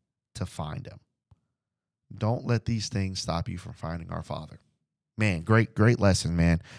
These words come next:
Great lesson for First, First Samuel chapter one. Um, again, links for the Confidence Act merch link, all those things will be underneath, uh, the video. Hopefully the show notes too, if it'll let me.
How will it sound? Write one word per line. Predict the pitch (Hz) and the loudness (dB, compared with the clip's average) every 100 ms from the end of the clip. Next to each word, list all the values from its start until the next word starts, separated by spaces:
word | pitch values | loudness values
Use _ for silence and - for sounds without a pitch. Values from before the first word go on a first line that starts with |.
| - | 6
Great | 123 127 | 10 10
lesson | - 131 127 | 10 6 6
for | 107 110 | 2 2
First, | - 110 104 - | 6 4 4 -4
First | - 107 | 2 2
Samuel | - 104 98 | 2 0 0
chapter | - 92 92 | 0 -2 -2
one. | 90 82 80 _ _ _ _ _ 123 | -6 -6 -8 _ _ _ _ _ 0
Um, | 110 104 92 87 _ - | 2 2 0 -4 _ -2
again, | 113 120 95 92 | 4 4 4 4
links | 123 135 | 2 2
for | - 120 110 107 - - - | 2 4 6 4 -2 -16 -6
the | 107 | -4
Confidence | 117 120 127 123 117 | 0 2 4 2 2
Act | - 113 120 117 | 0 0 0 -2
merch | 110 117 - | 2 2 2
link, | 110 113 113 - - - - | 2 2 2 -2 -10 -20 2
all | 107 120 | 6 8
those | 120 117 | 6 4
things | 120 117 | 4 2
will | 107 | 2
be | 101 101 | 2 2
underneath, | 107 104 101 110 110 - - | 2 0 0 0 0 -6 0
uh, | 98 | 2
the | 90 | 2
video. | 87 104 113 110 110 | 2 2 4 4 4
Hopefully | 104 117 - 110 | 4 2 2 0
the | |
show | 90 - 113 | 2 4 4
notes | 110 101 | 4 0
too, | - 113 | 0 0
if | 101 | 2
it'll | 92 | 2
let | 92 113 | 2 2
me. | 117 110 | 2 -2